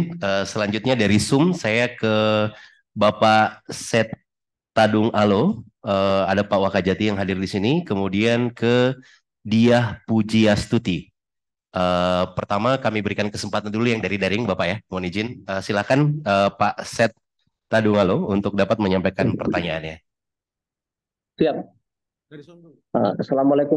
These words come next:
Speaker 2: warahmatullahi wabarakatuh.
Speaker 1: Waalaikumsalam warahmatullahi
Speaker 2: Terima kasih moderator, eh, narasumber Prof Edi dan Prof Zainal yang saya banggakan.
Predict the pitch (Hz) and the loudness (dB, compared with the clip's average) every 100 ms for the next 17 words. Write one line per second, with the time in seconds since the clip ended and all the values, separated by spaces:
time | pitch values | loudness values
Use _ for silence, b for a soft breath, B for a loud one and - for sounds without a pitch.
0 | 147 135 120 120 135 123 131 117 113 120 | 2 2 0 -2 0 0 2 2 0 0
1 | - 110 - 139 151 - - 107 107 104 | -2 -4 -2 -2 -2 -8 0 0 2 -2
2 | 104 101 92 87 127 131 139 139 151 143 | 0 0 0 0 0 0 -2 0 0 2
3 | 131 131 117 123 143 160 - _ _ _ | 0 -2 -4 -4 -4 -4 -10 _ _ _
4 | _ _ _ _ - 123 131 135 135 147 | _ _ _ _ -6 -4 -2 -4 -4 -4
5 | 147 151 147 - 135 120 139 131 143 120 | -4 -6 -10 -10 -10 -6 -8 -6 -6 -4
6 | 117 120 110 113 - 120 - - 123 131 | -4 -6 -6 -8 -8 -10 -8 -6 -4 -4
7 | 131 117 117 110 - _ _ _ _ _ | -4 -6 -6 -8 -14 _ _ _ _ _
8 | _ - 117 123 110 113 113 110 - 120 | _ -8 -6 -6 -6 -6 -6 -8 -6 -6
9 | 143 | -6